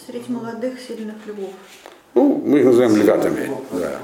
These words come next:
Speaker 3: львов.
Speaker 2: Гур — это молодой львёнок. Теперь объяснять мабим, в чём разница, что такое, чем отличается гур от арье, от взрослого льва.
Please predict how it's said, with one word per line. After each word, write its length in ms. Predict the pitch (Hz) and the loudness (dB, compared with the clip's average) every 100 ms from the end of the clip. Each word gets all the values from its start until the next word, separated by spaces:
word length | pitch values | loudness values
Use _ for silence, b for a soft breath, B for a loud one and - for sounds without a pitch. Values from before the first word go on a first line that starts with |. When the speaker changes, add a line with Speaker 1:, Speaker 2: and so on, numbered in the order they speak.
| 123 | -10
Speaker 3:
львов. 160 | 95 98 | -6 2
Speaker 2:
Гур — 200 | 160 208 | 4 6
это 240 | 139 123 | 6 4
молодой 480 | 110 107 107 107 123 | 4 2 2 4 4
львёнок. 360 | 113 92 80 - | 2 0 -2 -8
Теперь 280 | - 123 - B B B | -2 0 0 B B B
объяснять 280 | 110 139 127 | -2 2 4
мабим, 320 | 160 175 135 | 4 4 2
в 40 | |
чём 160 | - 135 | 4 4
разница, 520 | 131 110 98 90 87 | 4 2 0 -2 -4
что 180 | - 120 | -2 -2
такое, 240 | 110 107 104 | 0 0 2
чем 160 | 143 | 2
отличается 460 | 127 117 117 110 113 | 2 2 2 2 0
гур 540 | 87 - 139 196 147 | -2 0 2 4 4
от 200 | 110 - | 2 2
арье, 440 | 110 110 110 104 - - | 2 4 4 2 0 -4
от 140 | 85 | -2
взрослого 480 | 92 101 85 85 76 | 2 2 2 -2 -2
льва. 280 | 73 62 | -2 -6